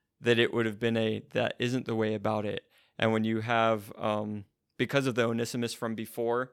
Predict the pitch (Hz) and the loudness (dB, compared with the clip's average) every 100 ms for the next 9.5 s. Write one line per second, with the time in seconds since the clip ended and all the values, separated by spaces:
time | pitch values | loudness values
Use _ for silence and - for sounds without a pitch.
0 | _ - 113 - 113 117 117 110 - 113 | _ -6 -2 -2 -2 -4 -4 -4 -2 -2
1 | 113 120 117 113 107 113 113 113 113 - | 0 -2 -2 -4 -4 -2 -2 -4 -8 -8
2 | 120 113 113 - 202 196 170 123 127 120 | -6 -4 -6 -2 0 2 0 0 0 4
3 | 123 127 117 117 - 131 123 117 117 113 | 2 2 -2 -6 -6 -2 0 0 0 0
4 | 123 117 131 123 123 120 117 135 - - | 0 0 -4 -2 -2 -4 -2 -4 -4 -18
5 | - _ _ 110 117 117 113 107 120 117 | -20 _ _ -4 -2 -2 -2 2 0 0
6 | 110 117 110 113 110 104 - _ _ _ | -6 -8 -6 -4 -4 -8 -14 _ _ _
7 | _ 113 107 120 117 - 120 - 117 107 | _ -12 -2 -2 -2 -2 -4 -2 -4 -4
8 | 104 - 113 117 107 - 98 98 92 98 | -8 -8 -6 -6 -8 -8 -6 -4 -4 -6
9 | 95 85 - - - | -10 -8 -10 -10 -16